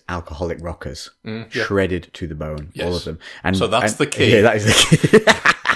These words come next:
Speaker 1: If you do look, if you do look at some studies, if you do look at true alcoholics
Speaker 2: Mm.
Speaker 1: who drink heavily, like, spirits,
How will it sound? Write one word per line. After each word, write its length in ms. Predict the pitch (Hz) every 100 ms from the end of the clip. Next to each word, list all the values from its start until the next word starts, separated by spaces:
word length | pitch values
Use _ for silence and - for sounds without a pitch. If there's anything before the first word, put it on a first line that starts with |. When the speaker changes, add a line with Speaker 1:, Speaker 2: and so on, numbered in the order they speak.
| -
Speaker 1:
If 640 | - 233 285 220 147 135 143
you 100 | 143
do 180 | 160
look, 260 | 156 147 - - -
if 80 |
you 80 | 123
do 100 | 123
look 140 | 135 131
at 80 |
some 140 | 113 117
studies, 340 | - 117 98
if 80 | 85
you 80 | 95
do 140 | 110
look 120 | 107 107
at 180 | 90
true 260 | - - 120
alcoholics 760 | 107 - 80 80 85 - - -
Speaker 2:
Mm. 160 | 107 110
Speaker 1:
who 320 | 104 98 95
drink 500 | - 85 92 110 107
heavily, 640 | - - 107 92 92 90 90
like, 240 | 90 92
spirits, 680 | - - 107 80 - -